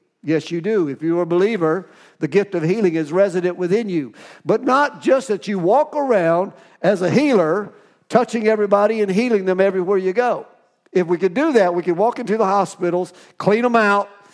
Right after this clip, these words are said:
shut down the medical establishments because there would be no need for them, right? But there are gifts of healings.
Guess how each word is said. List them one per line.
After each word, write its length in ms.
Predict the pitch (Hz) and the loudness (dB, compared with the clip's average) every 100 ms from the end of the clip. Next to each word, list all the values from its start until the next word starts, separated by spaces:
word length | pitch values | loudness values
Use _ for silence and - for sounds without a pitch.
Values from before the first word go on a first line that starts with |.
| _ _ | _ _
shut 360 | - 190 240 | -4 -2 0
down 220 | 214 220 220 | 2 2 0
the 80 | |
medical 420 | 202 233 233 220 190 | 2 2 2 -2 -4
establishments 720 | - 196 196 208 170 220 - | 0 0 2 0 -4 -8 -10
because 320 | 160 160 180 | -4 -2 0
there 80 | 175 | -2
would 180 | 156 143 | -4 -2
be 140 | 220 | 0
no 160 | 226 226 | 0 -2
need 340 | 220 226 180 | -2 -2 -4
for 180 | 151 143 | -4 -4
them, 220 | 131 117 | -4 -4
right? 300 | 151 214 233 - _ _ _ _ _ _ _ _ _ _ _ _ _ _ _ | -2 -2 -4 -14 _ _ _ _ _ _ _ _ _ _ _ _ _ _ _
But 680 | 226 262 285 196 - - - _ _ _ _ _ _ | -4 0 2 0 -6 -20 -20 _ _ _ _ _ _
there 200 | 185 202 | -2 0
are 20 | |
gifts 480 | 160 151 262 277 - | -2 0 0 0 -6
of 100 | 220 | -6
healings. 800 | 175 226 233 180 113 - - - | -2 0 0 -2 -4 -18 -20 -20